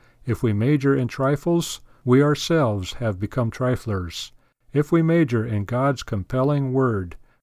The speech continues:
we become strong men and conquerors in Christ.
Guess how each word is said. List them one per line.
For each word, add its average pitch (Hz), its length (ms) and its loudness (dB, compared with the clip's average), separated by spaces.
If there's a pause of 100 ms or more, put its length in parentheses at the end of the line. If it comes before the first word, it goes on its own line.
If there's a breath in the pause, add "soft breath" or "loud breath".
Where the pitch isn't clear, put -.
we 117 140 0
become 104 340 -2
strong 139 480 0
men 147 380 0 (260 soft breath)
and 101 220 -4
conquerors 139 760 0
in 123 260 -2
Christ. - 680 -8